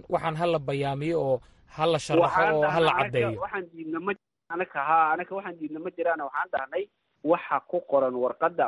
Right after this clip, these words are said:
Speaker 2: ama wasiirku uu akhriyey, wax oo, oo, oo cad maahane ha la bayaaniyo.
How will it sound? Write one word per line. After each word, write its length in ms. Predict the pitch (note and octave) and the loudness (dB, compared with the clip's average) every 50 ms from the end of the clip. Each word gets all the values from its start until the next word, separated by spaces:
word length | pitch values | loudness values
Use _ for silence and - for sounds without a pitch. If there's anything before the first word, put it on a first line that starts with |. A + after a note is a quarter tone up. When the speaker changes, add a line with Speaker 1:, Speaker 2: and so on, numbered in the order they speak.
| A#2 | 0
Speaker 2:
ama 140 | B2 C#3+ E3 | 0 0 0
wasiirku 640 | E3+ D#3 D3 C#3+ C3+ C#3+ E3 F#3 F3+ E3 - - D3 | -2 -2 -2 -4 -4 -4 -2 -4 -4 -4 -4 -2 2
uu 240 | C3 B2 C3 A#2+ A2 | 4 6 8 8 6
akhriyey, 500 | B2 - - - B2+ B2 B2 B2 A#2 A2 G2+ - _ _ _ _ _ _ _ _ - | 6 4 0 -2 0 4 4 6 6 4 2 -2 _ _ _ _ _ _ _ _ 2
wax 220 | C#3 D#3 F3+ - - - - | 4 4 4 2 0 -6 -2
oo, 480 | - D3 C#3 C#3 C#3 C3+ C3+ B2 - - - - - | 0 4 4 6 6 4 4 0 -2 -4 -10 -12 -10
oo, 320 | - - E3 D#3+ D#3+ D#3+ C#3 C#3 E3+ | -6 -2 2 2 4 4 4 4 2
oo 60 | E3+ D3+ - | 2 2 2
cad 140 | C3 C3 A#2+ C#3 | 0 0 -2 -2
maahane 440 | C#3+ D#3 D#3+ D3+ D3+ D#3 D#3 C#3 | -2 0 0 0 0 -2 -4 -4
ha 120 | C3 C#3 D3 | -2 0 2
la 180 | D#3 D3+ C#3+ | 2 2 2
bayaaniyo. 840 | C3 A#2+ B2+ A#2+ A#2+ A#2 A#2+ A2+ A2+ A#2 A#2 A#2 B2 C3+ D#3+ F#3 F#3+ | 0 0 -2 -2 -2 -2 -2 -2 -2 -2 -2 -4 -4 0 0 0 -2